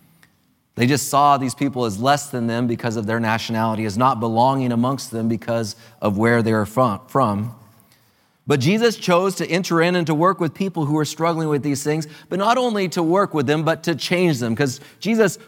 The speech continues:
is willing to work with us in our struggles, but he always confronts us in our struggles. And so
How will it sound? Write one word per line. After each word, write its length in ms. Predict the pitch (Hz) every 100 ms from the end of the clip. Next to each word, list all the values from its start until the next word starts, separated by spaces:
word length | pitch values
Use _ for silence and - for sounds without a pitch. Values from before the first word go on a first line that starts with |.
| -
is 140 | 156
willing 260 | 151 196 185
to 80 | 160
work 340 | 151 196 202
with 140 | 160
us 160 | 143 139
in 100 | 156
our 120 | 147
struggles, 400 | 135 147 143 165
but 120 | 151
he 60 | 160
always 240 | 170 180
confronts 640 | 165 147 139 - 165 160 147
us 200 | 135 -
in 140 | 143
our 120 | 135
struggles. 420 | 127 151 151 131 123
And 80 | 127
so 200 | 151